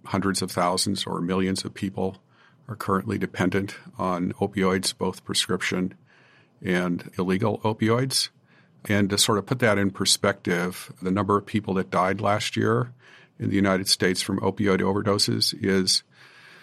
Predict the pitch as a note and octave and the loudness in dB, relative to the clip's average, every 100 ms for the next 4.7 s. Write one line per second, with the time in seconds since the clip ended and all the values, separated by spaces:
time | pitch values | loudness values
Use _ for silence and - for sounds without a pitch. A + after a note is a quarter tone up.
0 | - _ _ _ - A#2 B2 C#3 G#2 F#2 | -20 _ _ _ 2 2 4 2 4 4
1 | - G2 A2 C3 B2+ - G#2 G#2 G2+ F#2+ | 4 4 4 4 2 0 0 2 4 4
2 | F#2+ F#2+ G2 G2+ A#2 - G2+ F#2+ F#2+ F#2+ | 4 4 4 2 0 0 0 2 2 2
3 | F#2+ F#2 F#2 - F#2+ - F#2 G2+ G2 G2 | 2 2 0 -2 -2 0 2 2 2 0
4 | F#2 F#2+ F#2+ F2+ F#2+ G#2 C#3+ | 2 2 2 2 2 2 0